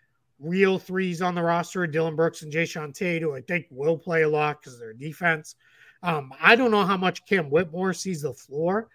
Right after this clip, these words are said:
this rookie year, but I don't know how bad of a thing that is too. I think there's a chance we see him kind of, um, you know, use this as his development season, probably logs a lot of time, um, in the G League, uh, there, just because Smith,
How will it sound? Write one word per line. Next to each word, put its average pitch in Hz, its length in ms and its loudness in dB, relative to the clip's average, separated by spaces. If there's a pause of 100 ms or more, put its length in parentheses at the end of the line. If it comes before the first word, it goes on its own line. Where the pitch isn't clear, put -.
(320)
this 196 220 0
rookie 208 240 -2
year, 220 180 6
but 180 140 0
I 165 60 4
don't 170 180 0
know 165 80 0
how 156 100 0
bad 143 240 -2
of 135 140 -6
a 120 120 -10 (140)
thing 139 200 -12
that 175 180 4
is 220 260 -4
too. 208 320 -6 (340)
I 175 40 -6
think 180 120 0
there's 139 200 -2
a 127 40 -10
chance 156 440 0
we 123 160 -18
see 156 280 -4
him 143 320 0
kind 147 320 -4
of, 151 200 0
um, 131 340 -6 (480)
you 180 140 4
know, 156 80 6
use 147 280 -4
this 156 260 4
as 151 120 -4
his 156 240 -2
development 147 560 -4
season, 165 300 -4
probably 143 260 -6
logs 131 260 -8
a 127 60 -8
lot 135 240 0
of 151 80 0
time, 147 380 0 (340)
um, 160 260 -2
in 143 120 -4
the 135 80 -10
G 147 200 -6
League, 196 280 2 (420)
uh, 170 160 2
there, 165 300 8
just 160 260 -2
because 170 420 2
Smith, 165 440 0